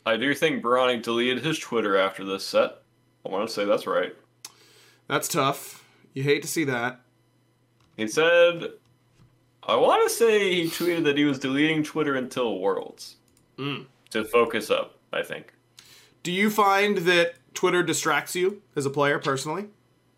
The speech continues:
Speaker 1: Um, it depends on the tweets, but I, given the last few years, have just not gotten on Twitter nearly as much as I used to. Like,
Speaker 2: Mm.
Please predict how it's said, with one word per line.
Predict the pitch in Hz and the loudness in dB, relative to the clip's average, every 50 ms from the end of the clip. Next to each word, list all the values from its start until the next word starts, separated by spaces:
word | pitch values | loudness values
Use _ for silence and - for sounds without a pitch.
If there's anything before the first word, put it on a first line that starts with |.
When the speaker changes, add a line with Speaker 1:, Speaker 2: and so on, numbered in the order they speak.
| _ _ _ - | _ _ _ 0
Speaker 1:
Um, | 170 190 214 220 220 226 226 226 226 226 226 220 214 202 196 - - | 2 4 4 4 4 6 6 4 4 4 4 2 0 -2 -4 -6 -8
it | 196 - 165 | -6 -2 -2
depends | 175 175 - 247 294 302 302 | 0 2 2 2 2 4 2
on | 262 254 | 2 4
the | 214 165 | 4 0
tweets, | 156 - - - - 135 143 165 208 285 311 - - - - 123 | -2 -2 -8 -6 -2 0 2 2 2 0 0 -2 -4 -6 -6 -4
but | - 135 139 139 139 139 - - | 2 4 6 8 8 6 6 4
I, | 101 139 143 156 165 175 185 190 190 196 190 196 190 190 190 185 185 180 175 170 170 175 165 - - - _ _ _ _ _ _ _ 107 | 2 4 4 6 6 6 6 6 6 6 6 4 4 2 0 0 -2 -2 -2 -4 -4 -6 -10 -16 -20 -20 _ _ _ _ _ _ _ -10
given | 107 120 139 143 151 151 | -2 -2 0 2 2 2
the | 151 143 | 4 4
last | 135 135 135 143 147 143 - - | 4 4 4 4 2 0 0 0
few | 151 143 | 0 2
years, | 127 117 117 120 127 143 165 165 - - | 2 2 0 2 2 2 2 0 0 0
have | 139 123 107 101 | 0 0 0 0
just | 113 113 113 113 110 107 - - - - - _ _ _ _ _ _ _ _ _ _ _ | 0 2 2 2 0 -2 -6 -8 -10 -14 -18 _ _ _ _ _ _ _ _ _ _ _
not | - 104 107 107 107 107 104 104 98 98 101 101 | -8 -6 -4 -2 0 2 2 2 0 0 -2 -2
gotten | 104 95 92 95 98 | 0 0 0 0 -2
on | 92 92 98 | -2 -4 -4
Twitter | - - 104 101 101 98 98 | -6 -8 -8 -6 -4 -4 -4
nearly | 98 95 95 92 95 95 92 95 90 | -4 -6 -6 -4 -4 -2 -2 -4 -4
as | 95 92 | -6 -4
much | 98 90 82 - | -6 -6 -6 -4
as | - | -4
I | 87 82 | -2 -2
used | 80 78 82 82 - - | -2 -4 -6 -8 -12 -12
to. | - - - - - _ - | -12 -12 -12 -14 -16 _ 0
Like, | - 110 110 107 | 0 0 0 0
Speaker 2:
Mm. | - 139 127 123 117 - | -6 -8 -10 -10 -12 -14